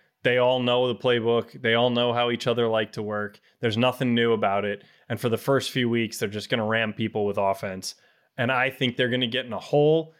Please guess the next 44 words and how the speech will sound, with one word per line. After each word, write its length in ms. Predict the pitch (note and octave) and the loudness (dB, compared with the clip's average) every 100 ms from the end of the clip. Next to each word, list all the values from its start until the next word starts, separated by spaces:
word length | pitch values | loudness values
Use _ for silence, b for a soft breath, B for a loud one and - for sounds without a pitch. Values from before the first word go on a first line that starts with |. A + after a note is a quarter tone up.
| b | b
in 140 | C3+ | -2
New 160 | B2+ B2 | 0 2
England, 420 | C3 C3 C#3+ C#3 | 2 0 0 -2
or 60 | B2 | -2
excuse 260 | A2+ C#3+ A#2 | -2 0 2
me, 200 | A2 A#2 | 2 0
in 260 | A#2 A2 | -2 -4
Tampa 340 | G2+ C3 B2 B2 | -6 -2 0 0
Bay. 380 | G#2+ A#2+ E3 E3 b b b | 2 2 0 -6 b b b
And 240 | C3 C3 A#2+ | -2 0 0
Tom 200 | C3+ C3+ | 0 2
Brady's 300 | C#3 C#3 C3 | 2 0 0
gonna 160 | C#3 B2+ | 0 0
be 140 | C3 | 2
that 240 | B2 A#2 | 2 0
guy 240 | C#3 C3 B2+ | 0 0 0
who 80 | A#2+ | -2
throws 300 | B2+ B2+ A#2+ | 0 0 2
the 80 | |
hissy 340 | A2 B2 - A#2 | 0 0 -2 -4
fits 320 | - A#2 A2 | 0 0 0
and 100 | A2 | -4
drags 320 | G#2+ A#2+ A2+ | 0 2 2
all 140 | A#2 A2+ | 0 0
his 120 | G#2 | -2
receivers 460 | A2 - A#2+ A2 G#2+ | -6 -2 -2 -2 -2
under 240 | G#2+ G#2+ | -2 -2
the 80 | G2 | -2
bus. 380 | - G#2 G#2 A#2 | 2 2 0 -4
And 100 | G#2 | -6
they're 80 | |
gonna 140 | G#2 G#2+ | -4 -6
be 200 | G#2 G2 b b | -6 -10 b b
showing 400 | - - C#3 B2+ | 0 4 4 4
him 240 | A#2+ B2 | 2 0
pointing 320 | G#2+ B2+ B2+ A#2 | -2 -2 -2 -2
at 60 | |
a 40 | G#2+ | -2
Microsoft 640 | A2 A#2 A#2 - B2 G#2+ | -2 -2 -4 -2 0 0
Surface, 460 | - A#2 A2 A#2 G2+ | -2 -2 -2 -4 -2
screaming 460 | - - B2 A#2+ | -2 0 0 0
at 120 | G#2+ - | -2 -2
Chris 220 | B2+ A2+ | -2 -2
Godwin. 540 | - G#2 A#2 G2 F#2 | -2 0 0 -4 -10